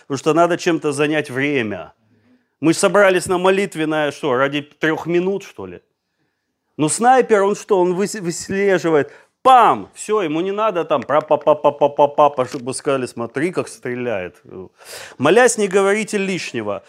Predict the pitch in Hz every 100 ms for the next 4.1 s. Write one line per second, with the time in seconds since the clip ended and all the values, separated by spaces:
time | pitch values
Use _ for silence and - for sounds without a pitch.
0 | - - 120 202 - - _ - 185 -
1 | 220 - 208 175 214 185 175 180 185 226
2 | 226 165 160 180 175 208 220 - 151 165
3 | 170 143 147 143 139 107 98 - 95 -
4 | 87